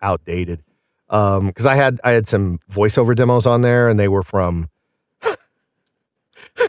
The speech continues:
they were ta-, <laughs> they were from this, uh, the only ones that worked anymore. This is so sad. Uh, the only ones that worked anymore were these,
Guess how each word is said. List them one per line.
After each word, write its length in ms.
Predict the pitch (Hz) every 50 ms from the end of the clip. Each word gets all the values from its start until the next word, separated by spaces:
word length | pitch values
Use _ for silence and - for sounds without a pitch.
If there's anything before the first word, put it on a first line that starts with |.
| - 127 - _ _ _ _ _ _ - - - _
they 80 | - 151
were 120 | 147 143
ta-, 260 | - - 147 - 480 - 160 127 - _
<laughs> 260 | _ - - _ -
they 80 | - 147
were 140 | 151 143 135
from 320 | - - 147 147 139 135
this, 280 | 127 123 110 - - 131
uh, 280 | 117 107 104 101 98 90 _ _ _ _ _ -
the 120 | 143 156
only 200 | 156 165 175 170
ones 260 | 156 156 156 151 123 113
that 180 | 117 92 95
worked 320 | 104 104 107 117 - - -
anymore. 540 | 143 139 143 139 143 143 139 143 156 156 160 -
This 100 | 135 107
is 60 | -
so 140 | - 113 92
sad. 380 | - - 101 85 82 80 78 - _ _ _ _ -
Uh, 400 | 135 127 120 117 117 113 113 104 - _ _ _ _ -
the 100 | 131 127
only 320 | 131 139 - 180 180 190
ones 200 | 175 160 151 120
that 140 | 120 113 -
worked 240 | 113 120 117 - -
anymore 360 | 120 117 110 107 104 104 101
were 100 | 101 101
these, 240 | 90 95 90 -